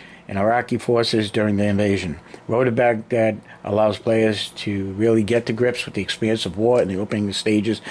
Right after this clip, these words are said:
of Operation Iraqi Freedom. Very cool. Six dollars. So that was a bargain.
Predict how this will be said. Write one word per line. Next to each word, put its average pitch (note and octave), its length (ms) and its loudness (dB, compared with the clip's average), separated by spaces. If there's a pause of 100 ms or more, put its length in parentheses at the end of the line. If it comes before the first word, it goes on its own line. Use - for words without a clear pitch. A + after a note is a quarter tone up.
(180)
of G2 140 -4
Operation G2+ 560 0
Iraqi E2 460 -2
Freedom. D#2+ 460 -8 (1600)
Very D3+ 480 2
cool. C#3 520 2 (560)
Six - 680 -2 (320)
dollars. A#2 800 0 (480)
So F#2 420 -4 (360)
that G#2+ 220 0
was A2+ 200 2
a G#2+ 40 0
bargain. G2+ 540 0